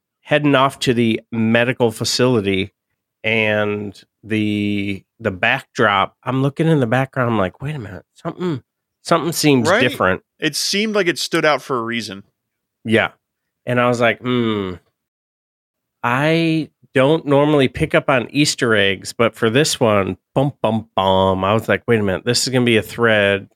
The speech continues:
Speaker 1: because I remember, just like you said, at the end, you've got the Elite standing there behind,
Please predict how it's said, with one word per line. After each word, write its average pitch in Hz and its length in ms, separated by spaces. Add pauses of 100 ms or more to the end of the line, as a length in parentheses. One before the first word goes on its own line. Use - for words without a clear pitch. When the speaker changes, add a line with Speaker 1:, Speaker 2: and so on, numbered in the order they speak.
Speaker 1:
because 110 400
I 107 60
remember, 110 800
just - 240
like 120 160
you 120 80
said, 151 320
at 113 160
the 113 160
end, 151 600 (500)
you've 113 260
got 117 380
the 113 120
Elite 120 480
standing 127 680
there 117 480
behind, 123 1200